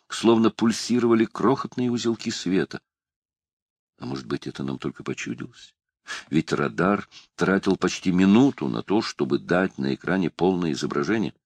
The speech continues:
а объект успевал за это время переместиться на несколько тысяч миль. Но сетка существовала, в этом никто не сомневался, и камеры ясно ее запечатлели. Иллюзия,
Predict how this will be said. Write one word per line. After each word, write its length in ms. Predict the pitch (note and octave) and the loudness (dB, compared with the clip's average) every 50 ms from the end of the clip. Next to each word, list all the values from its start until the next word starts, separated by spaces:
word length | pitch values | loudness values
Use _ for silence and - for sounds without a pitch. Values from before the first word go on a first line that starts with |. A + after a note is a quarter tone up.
| _ _ - - - _ | _ _ -20 -20 -20 _
а 200 | - - A#2+ - | -8 -6 -4 -4
объект 440 | B1 A1+ C2+ A#1 D2 F2 F2 - - | -2 -4 -2 0 0 0 0 -2 -4
успевал 420 | D2 - - - C#2+ D2 D#2+ F2 | -6 -6 -4 -4 -2 0 0 0
за 140 | F2 D#2 E2 | 0 0 0
это 160 | D2+ D2 - | -2 0 -2
время 260 | C#2 B1+ D2+ F2+ F#2 D#2 | -2 0 0 0 0 -2
переместиться 720 | - - D2 D2 C#2+ C#2 - - - F#2 F#2+ - - - | -2 0 -2 0 -2 -2 -4 -6 -6 -6 -4 -4 -4 -4
на 100 | B1+ B1 | -4 -4
несколько 400 | C2 C#2 D2+ - - - - - | -4 -4 -6 -6 -8 -14 -14 -12
тысяч 420 | - - D#2+ - - - - - | -10 -10 -8 -8 -8 -10 -10 -8
миль. 240 | - D#2 G#2+ G#2+ - - _ _ _ _ _ _ _ _ _ _ _ _ _ _ _ _ - | -6 -6 -6 -6 -8 -14 _ _ _ _ _ _ _ _ _ _ _ _ _ _ _ _ -12
Но 140 | - B1+ C2 | -10 -10 -8
сетка 480 | - - - D#2 D2+ - - - - | -8 -4 -2 -2 -2 -2 -4 -4 -6
существовала, 1040 | - - - C#2 - - - - - - - - A1+ A1+ B1+ E2+ G#2 G#2+ G#2+ G#2+ F2 | -4 -4 -6 -8 -8 -8 -8 -10 -10 -10 -10 -10 -8 -4 -2 0 0 2 2 2 0
в 60 | C#2 | 0
этом 280 | D#2 F#2 F#2 - F2 E2+ | 0 -2 -2 -2 -4 -6
никто 280 | D#2+ C#2+ - - D#2+ | -6 -6 -4 -4 -2
не 100 | F2 E2+ | -2 -2
сомневался, 680 | D2 - - C#2+ C#2+ D2+ D#2 F#2+ G#2+ G2+ - - - - - - - - - - | -2 -4 -4 -4 -2 0 2 2 2 0 0 -4 -8 -12 -14 -14 -16 -10 -4 0
и 100 | F2+ F2 | 0 2
камеры 400 | - G2 G2 G2+ G2 F2+ G2 F2+ | 2 4 4 4 4 4 4 4
ясно 480 | D2 C2 E2 G#2 B2 A#2+ - - G#2+ | 2 2 2 2 2 2 -2 -2 -2
ее 260 | A2+ A2+ A2 G#2+ A2 | 0 0 2 2 2
запечатлели. 920 | G#2 G2+ G#2+ G#2+ - G#2+ G2+ - - F2 - - D2+ D2 C#2 A#1+ A#1 A1+ - _ _ _ _ _ _ _ _ _ _ _ _ _ _ _ _ _ _ _ _ _ _ _ _ _ _ _ _ _ _ _ _ _ _ _ _ - | 2 0 -2 -6 -6 -6 -8 -8 -8 -8 -6 -2 0 0 0 0 -2 -6 -10 _ _ _ _ _ _ _ _ _ _ _ _ _ _ _ _ _ _ _ _ _ _ _ _ _ _ _ _ _ _ _ _ _ _ _ _ -12
Иллюзия, 800 | - - - C#2 - F2 B2 D3 C3+ G#2 E2+ C2 A#1 A1+ G#1 | -8 -6 -4 -2 -2 0 0 0 -2 -4 -4 -4 -4 -4 -4